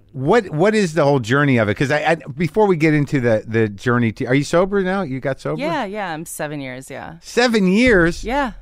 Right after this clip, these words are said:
Speaker 2: yeah, two thousand ten.
Speaker 1: Congratulations.
Speaker 2: Oh, thank you.
Speaker 1: That's
Speaker 2: Yeah.
Speaker 1: pretty amazing.
Speaker 2: Yeah, it's a big life difference. It's everything.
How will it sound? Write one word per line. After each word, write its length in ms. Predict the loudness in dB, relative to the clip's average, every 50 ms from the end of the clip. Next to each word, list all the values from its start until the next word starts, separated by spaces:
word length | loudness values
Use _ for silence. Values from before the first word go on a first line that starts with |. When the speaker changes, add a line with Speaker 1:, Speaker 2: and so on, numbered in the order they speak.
| -16 -12
Speaker 2:
yeah, 280 | -10 -10 -10 -10 -12 -14
two 160 | -12 -12 -8
thousand 340 | -6 -6 -6 -6 -6 -10 -10 -10
ten. 220 | -10 -12 -10 -8 -6
Speaker 1:
Congratulations. 1000 | -6 -4 0 2 2 2 2 2 2 2 2 2 2 0 -2 -4 -6 -8 -4 -2
Speaker 2:
Oh, 200 | -2 -2 -2 -2
thank 260 | -4 -6 -8 -8 -8
you. 300 | -10 -12 -12 -12 -14 -18 -20 _ _ _ -2
Speaker 1:
That's 240 | -2 -2 -2 -2 -4
Speaker 2:
Yeah. 60 | -2
Speaker 1:
pretty 220 | 0 0 2 2
amazing. 600 | 0 0 0 0 0 -2 -2 -4 -6 -10 -10 -10 -6
Speaker 2:
Yeah, 360 | -2 0 0 2 2 2 0
it's 180 | 0 -2 -4
a 60 | -8 -8
big 540 | -6 -6 -4 -2 -2 -2 -4 -6 -8 -14 -20 -20 -20 -20 -20 -16
life 500 | -8 -2 -2 0 0 -2 -4 -8 _ _
difference. 800 | -10 -10 -10 -8 -8 -10 -10 -8 -10 -12 -14 -14 -16 -16 -16 -14 -12
It's 240 | -12 -12 -12 -12 -6 -4
everything. 460 | -2 -2 -2 -2 -2 -2 -4 -4 -6